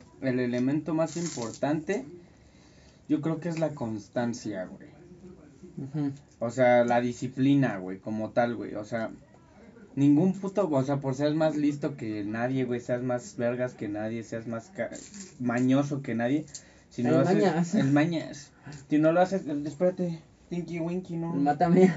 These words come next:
Speaker 1: El mátame no está aquí. Ahí está.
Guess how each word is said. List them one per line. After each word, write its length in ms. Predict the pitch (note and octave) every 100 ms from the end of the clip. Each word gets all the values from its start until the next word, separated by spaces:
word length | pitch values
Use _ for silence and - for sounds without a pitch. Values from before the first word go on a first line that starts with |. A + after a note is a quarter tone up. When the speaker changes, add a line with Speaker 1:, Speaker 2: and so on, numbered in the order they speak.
| - - -
Speaker 1:
El 100 | B2+
mátame 460 | D3 D3+ F3+ E3+ D#3+
no 140 | D#3+
está 240 | E3 E3+
aquí. 400 | E3 E3 E3 E3+ E3 - - - - -
Ahí 140 | C3+ C3+
está. 280 | C#3+ C#3